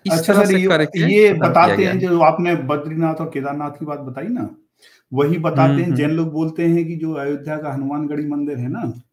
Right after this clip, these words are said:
Speaker 2: अगर
Speaker 1: हम्म,
Speaker 2: उनका
Speaker 1: हम्म।
Speaker 2: मेकअप और वो सब हटाया जाए तो वो जैन मूर्ति है actually।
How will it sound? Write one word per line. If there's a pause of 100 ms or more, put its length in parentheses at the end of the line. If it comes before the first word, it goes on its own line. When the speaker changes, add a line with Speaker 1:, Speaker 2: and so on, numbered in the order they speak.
(580)
Speaker 2:
अगर
Speaker 1:
हम्म,
Speaker 2:
उनका
Speaker 1:
हम्म।
Speaker 2:
मेकअप
और
वो
सब
हटाया
जाए
तो
वो
जैन
मूर्ति
है
actually।